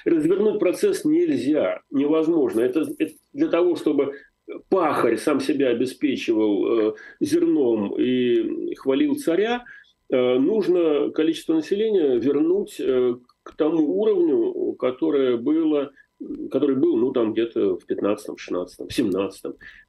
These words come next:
веке, когда это было. Э, не понимать этого, наверное, можно, но для этого надо быть Дугиным. Э, так вот, э, нынешнее время — это время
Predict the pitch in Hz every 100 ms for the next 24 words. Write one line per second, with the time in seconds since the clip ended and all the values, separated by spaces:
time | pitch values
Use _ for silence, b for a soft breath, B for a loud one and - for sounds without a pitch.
0 | _ - 90 95 78 - - - 95 92
1 | 85 - - 90 87 - B B B -
2 | 127 - - - 151 196 208 214 233 240
3 | 214 196 170 147 143 123 - - 69 -
4 | _ _ _ _ _ - 143 170 160 185
5 | 240 226 160 139 190 - 135 143 123 -
6 | 110 92 78 73 - B B - 143 120
7 | 110 - - 175 185 190 190 - - _
8 | - 127 143 202 269 - 220 180 151 110
9 | 113 160 131 175 196 185 180